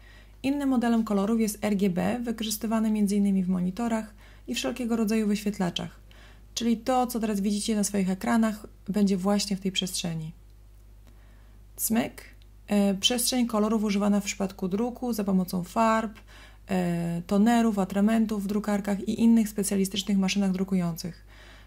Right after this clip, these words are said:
Będzie oczywiście nieco się różnić od R G B. Przestrzeń lab jest modelem kolorów znacznie różniącym się od poprzednich. Jest oparty na postrzeganiu kolorów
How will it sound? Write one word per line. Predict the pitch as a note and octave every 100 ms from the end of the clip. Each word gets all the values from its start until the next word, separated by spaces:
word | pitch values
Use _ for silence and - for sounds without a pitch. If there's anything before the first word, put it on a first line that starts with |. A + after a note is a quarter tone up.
| -
Będzie | A3+ G#3+ A3
oczywiście | G3+ G#3 G#3 G#3
nieco | G3+ G3
się | G3
różnić | G3 G3+ G3+ G3
od | G3 F#3+
R | F#3
G | F3 E3+
B. | D#3+ D#3 E3 - - - - - - - - - - - -
Przestrzeń | - A#3 A3 - G3
lab | F#3+ E3+ F#3 C4+ - - -
jest | A3+ G#3
modelem | G#3+ A3+ A#3
kolorów | A3+ G#3 G#3 G3
znacznie | G3 A3 - A#3+
różniącym | G#3+ G3+ G#3 G#3+ G#3
się | G3+
od |
poprzednich. | F#3+ F#3+ - F#3 F3 F#3+ -
Jest | A3
oparty | G#3 G#3 A3 A#3+
na | A3+ G#3+
postrzeganiu | G3+ - G3+ G#3 A3
kolorów | G#3 G3 G3 G#3 -